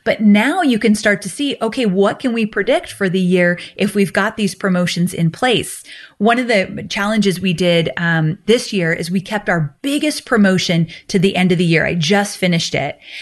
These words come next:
And I did not like that because I thought, if this promotion doesn't work, I don't have very long to make up the revenue for, to hit our goal. And so one thing that's great about planning, you do it, you know what you liked about it, what you didn't like about it. You can bet that I've got a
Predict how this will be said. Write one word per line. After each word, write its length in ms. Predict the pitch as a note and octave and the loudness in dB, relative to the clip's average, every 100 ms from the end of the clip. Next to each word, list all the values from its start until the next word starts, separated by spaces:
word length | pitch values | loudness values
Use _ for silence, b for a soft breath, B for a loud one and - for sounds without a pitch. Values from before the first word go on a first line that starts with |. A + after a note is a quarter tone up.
| B | B
And 180 | G#3+ G#3+ - | 0 0 0
I 160 | G3+ | 0
did 400 | F3+ D3+ B3 D#4 | 0 2 0 0
not 260 | D#4 B3 - | 0 -2 -2
like 320 | F#3+ G3 - | 0 0 -2
that 320 | D3+ D3+ - | -4 -4 -4
because 380 | G#3 G3 F#3+ F#3 | -4 -2 0 0
I 100 | F#3 | -2
thought, 280 | F3+ E3+ - | 0 -2 -2
if 120 | F#3 | -2
this 220 | F3+ F4+ | 0 0
promotion 460 | - A#3+ G#3+ G3+ G3 | -2 0 0 0 0
doesn't 260 | F#3 F#3 F3+ | 0 0 0
work, 300 | G#3 D4 - B B | 0 0 -6 B B
I 200 | - G3+ | -8 -2
don't 180 | D#4 D#4+ | 0 2
have 220 | C#4+ C4 | 2 2
very 220 | G#3+ A#3+ A#3 | 2 2 2
long 260 | A3 G#3 | 0 0
to 100 | G#3 | 0
make 220 | F#3 F#3 | 0 0
up 240 | G3+ F#3 - | 0 0 -2
the 360 | E3+ E3+ E3 E3+ | -2 2 2 2
revenue 640 | F3 A3 G#3+ E3+ D#3+ D#3 | 2 2 0 0 0 -2
for, 300 | - F3+ E3+ | -2 0 0
to 160 | - F3 | -2 -2
hit 160 | E3+ | 0
our 120 | E3 D3+ | 0 0
goal. 520 | G3+ G#3 D#3+ - - B B B | 2 2 2 -2 -12 B B B
And 180 | - G#3 | 2 2
so 280 | A3+ G#3 G#3 | 4 2 2
one 400 | - G3+ A#3+ B3+ | 0 0 0 0
thing 160 | B3+ | 0
that's 160 | G#3+ F#3 | -2 -2
great 180 | G3+ F#3+ | 0 0
about 240 | F3+ E3 | 0 -2
planning, 460 | - B3 A#3+ F#3 F3+ | -2 -2 0 0 0
you 160 | G3 G3 | 4 4
do 300 | E3+ F#3+ A#3 | 4 4 4
it, 240 | D#4+ - B B | 0 -4 B B
you 100 | G3 | 2
know 120 | G3 F#3+ | 4 4
what 120 | F#3+ | 2
you 80 | F3 | 0
liked 320 | E3+ F#3+ A#3 | 2 0 0
about 220 | A#3 B3 | 0 0
it, 100 | C4+ | 0
what 140 | G3+ | 0
you 100 | G3 | 2
didn't 220 | F3+ G#3 B3+ | 2 2 0
like 200 | D4+ F#3 | -2 0
about 200 | F3+ F3+ | 0 0
it. 120 | - | -2
You 160 | A3+ | -4
can 200 | B3 A3 | 0 2
bet 320 | F#3 B3 G#3+ G3 | 4 2 0 -2
that 100 | F#3+ | -2
I've 160 | G3 | 0
got 140 | G3+ | 0
a 60 | F3+ | 0